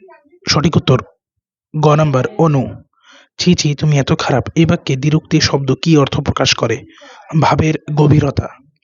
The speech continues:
উচাটন এর বিপরীত শব্দ কোনটি?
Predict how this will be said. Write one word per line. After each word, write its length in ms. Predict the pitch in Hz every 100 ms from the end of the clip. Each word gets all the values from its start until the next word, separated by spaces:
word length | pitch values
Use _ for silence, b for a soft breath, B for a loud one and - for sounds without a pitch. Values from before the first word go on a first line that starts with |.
| _ _ b b b b b -
উচাটন 520 | - - 180 156 117 -
এর 140 | 156 151
বিপরীত 340 | 151 165 170
শব্দ 340 | - 160 139
কোনটি? 440 | 143 151 147 131